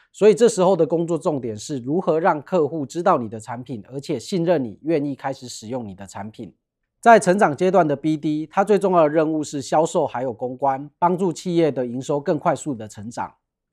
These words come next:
当企业进入成熟阶段的时候，B D有两个重要的工作，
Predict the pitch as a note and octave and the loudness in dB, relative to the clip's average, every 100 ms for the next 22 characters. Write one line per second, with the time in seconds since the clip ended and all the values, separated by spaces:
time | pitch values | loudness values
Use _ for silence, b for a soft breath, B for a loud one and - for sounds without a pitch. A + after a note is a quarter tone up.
0 | _ G3 A3+ G#3+ A#3 A3 G3+ G#3 G3+ F3 | _ 2 2 0 4 4 4 0 0 0
1 | D3 D3+ D3 D3 E3 E3+ C#3 B2 - A#2+ | -2 -2 -4 0 0 2 0 -2 -6 -8
2 | - C3+ - - F3+ F3 F3+ C#3 D3+ A2+ | -4 -4 -4 -4 -2 0 2 2 0 -4
3 | A#2 A2 D3+ C#3+ A#2 G#2+ B2 C3 D3 - | -8 -6 -2 -2 -4 -8 -8 -6 -8 -8